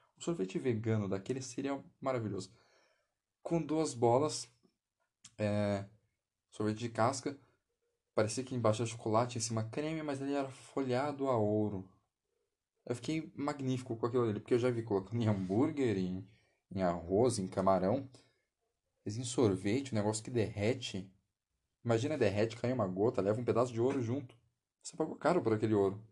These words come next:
É muita ostentação pra fazer isso. Ok. O que você faria com seus quinze minutos de fama? Essa é a segunda pergunta.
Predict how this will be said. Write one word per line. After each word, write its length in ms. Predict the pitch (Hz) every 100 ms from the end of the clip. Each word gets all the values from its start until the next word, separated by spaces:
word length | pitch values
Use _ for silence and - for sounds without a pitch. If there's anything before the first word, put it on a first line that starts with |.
| _ _
É 80 | 156
muita 220 | 123 117
ostentação 420 | 110 110 110 -
pra 80 | 104
fazer 280 | - 113 95
isso. 200 | - - _ _ _ _ _ _ _ _ _ _
Ok. 480 | - - - 98 92 - _ _ _ _ _ -
O 40 | 123
que 80 | 139
você 240 | 139 139
faria 340 | 131 113 131
com 180 | 143 143
seus 480 | 123 113 107 - - _ _ _ _ _ -
quinze 380 | 123 143 127
minutos 1040 | 131 107 110 135 - 127 123 - - - - _ _ _ _ _
de 160 | 104 104
fama? 580 | - 127 110 92 85 - - _ _ -
Essa 460 | 98 101 110 - 107
é 20 |
a 80 | 98
segunda 580 | - 101 104 107 104 110 - _ _ _ _
pergunta. 500 | 107 98 95 90 -